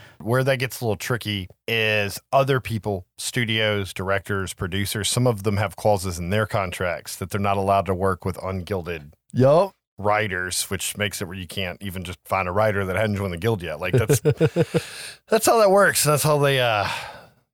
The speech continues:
Speaker 1: kinda get deadlocked like this. But, you know, that memo leaked where one of the studios was like, "We'll starve 'em all out by October. Let's just hold out."
Speaker 2: Yeah.
Speaker 1: And then a bunch of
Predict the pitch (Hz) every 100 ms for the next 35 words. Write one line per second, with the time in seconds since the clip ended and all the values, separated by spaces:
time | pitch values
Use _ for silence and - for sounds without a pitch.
0 | - 139 127 110 135 143 107 98 98 -
1 | 90 87 - 95 90 131 107 101 110 107
2 | 127 151 113 101 101 98 - - 107 98
3 | 92 95 - _ _ - 113 117 95 -
4 | 123 117 104 98 101 90 101 90 87 -
5 | - - 87 104 123 - 139 127 113 113
6 | 101 107 104 92 92 90 - - 107 -
7 | 113 110 95 95 - 101 - 104 98 107
8 | 120 - _ 135 233 254 262 _ - 113
9 | 113 120 110 101